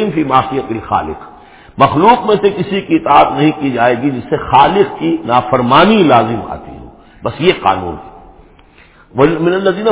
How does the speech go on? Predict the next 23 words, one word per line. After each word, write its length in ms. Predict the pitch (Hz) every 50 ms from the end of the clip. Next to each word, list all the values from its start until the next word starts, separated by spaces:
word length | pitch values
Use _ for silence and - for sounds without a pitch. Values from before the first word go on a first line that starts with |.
| -
فَرَّقُوا 420 | - 202 214 - 220 208 - 180 175 156
دِينَهُمْ، 420 | 151 151 143 127 123 143 165 -
کہ 80 | - 143
جنہوں 260 | 135 160 170 175 151
نے 140 | 135 135 139 135 - - - - - - - - -
اپنے 320 | - - - - 180 202
دین 340 | 175 147 156 180 196 202 196
کے 120 | - 196
ٹکڑے 340 | 208 208 - 180 180 220 220
ٹکڑے 300 | - - 165 143 175 170
کر 140 | - - 143
دیے، 420 | 127 107 117 110 107 113 120 120 - - -
وَكَانُوا 460 | 113 110 - - 147 165 185 196 185 - - -
شِيَعًا، 460 | 170 175 165 139 123 131 139 143 147
وہ 240 | 147 147 160 175 156
خود 260 | - - - 185 190 -
ان 140 | - 147 139
کو 180 | 135 - 151 156
ایک 220 | - 175 180 175
ایک 140 | 190 160 -
ٹکڑا 260 | 160 165 160 170 165
لے 140 | 156 160 165
کر 180 | 170 190 220